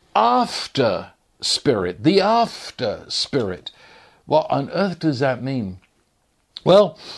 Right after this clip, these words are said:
after, or almost behind, it, it's,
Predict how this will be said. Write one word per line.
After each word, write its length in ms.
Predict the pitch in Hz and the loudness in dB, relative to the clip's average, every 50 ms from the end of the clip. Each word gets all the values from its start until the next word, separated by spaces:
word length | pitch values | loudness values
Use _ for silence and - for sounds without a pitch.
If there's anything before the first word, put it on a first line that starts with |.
| - - - _ _ _ _ _ - | -20 -20 -20 _ _ _ _ _ 0
after, 720 | 165 180 180 180 175 - - - - 104 90 87 - - - - - _ _ _ _ _ _ _ _ _ _ _ _ _ _ _ _ - _ _ | 2 2 2 2 -2 -6 -12 -8 -8 -8 -8 -8 -14 -18 -20 -20 -20 _ _ _ _ _ _ _ _ _ _ _ _ _ _ _ _ -20 _ _
or 400 | - - 117 110 104 98 - - - - 90 - - - - - | -10 -6 -4 -2 -2 -2 -4 -8 -12 -16 -20 -20 -20 -20 -16 -8
almost 380 | - 139 135 127 123 - - - | -4 -2 -2 -2 -2 -4 -4 -2
behind, 1080 | 139 139 127 101 90 - 156 165 170 165 147 131 120 104 95 - - - - - - - _ _ _ _ _ _ _ _ _ _ _ _ _ _ _ _ _ - - _ _ _ - | 0 0 2 0 0 -2 0 0 0 0 0 0 -2 -2 -4 -8 -12 -14 -16 -16 -16 -18 _ _ _ _ _ _ _ _ _ _ _ _ _ _ _ _ _ -20 -20 _ _ _ 2
it, 180 | 135 151 175 | 4 4 6
it's, 480 | 175 185 185 - - - - - - - | 6 4 2 2 2 -4 -2 -2 -4 -6